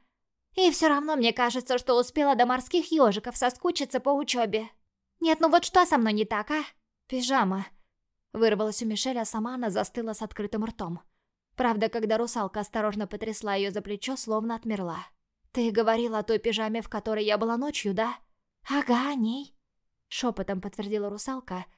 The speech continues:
покосившись на их водителя. "И вообще все, что нашла. А браслет с сережками убрала в твою тумбочку".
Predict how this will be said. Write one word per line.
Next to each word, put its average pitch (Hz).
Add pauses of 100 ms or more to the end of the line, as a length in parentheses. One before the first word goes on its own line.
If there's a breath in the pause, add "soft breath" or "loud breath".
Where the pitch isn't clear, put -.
(300)
покосившись 233
на 214
их 202
водителя. 185 (420)
"И 302
вообще 247
все, 311
что 302
нашла. 269 (420)
А 285
браслет 262
с -
сережками 294
убрала 220
в -
твою 214
тумбочку". 254